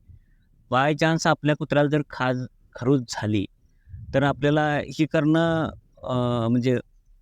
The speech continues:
अ, फायदेशीर ठरू शकतं. कमी खर्चात चांगला उपाय आहे हा. मी या कंपनीची काय ॲडव्हर्टाईज करत नाही, आपल्या शेतकरी मित्रांसाठी <coughs> परवडायसारखी गोष्ट आहे म्हणून सांगालोय.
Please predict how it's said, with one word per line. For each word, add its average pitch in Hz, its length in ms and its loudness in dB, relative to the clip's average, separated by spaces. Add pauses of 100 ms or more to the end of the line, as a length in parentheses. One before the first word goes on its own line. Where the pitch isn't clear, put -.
(240)
अ, 113 240 -6 (100)
फायदेशीर 175 380 2
ठरू 156 220 0
शकतं. 117 220 0
कमी 196 260 4
खर्चात 196 240 0
चांगला 175 400 4
उपाय 147 340 2
आहे 95 220 -2
हा. 87 80 -8 (920)
मी 127 100 4
या 160 160 4
कंपनीची 165 460 2
काय 185 100 4
ॲडव्हर्टाईज 151 440 2
करत 147 280 0
नाही, 143 120 2
आपल्या 147 240 0
शेतकरी 151 360 0
मित्रांसाठी 151 760 2 (180)
<coughs> - 880 -10
परवडायसारखी 156 640 2
गोष्ट 139 300 2
आहे 147 60 4
म्हणून 131 240 4
सांगालोय. 98 380 -2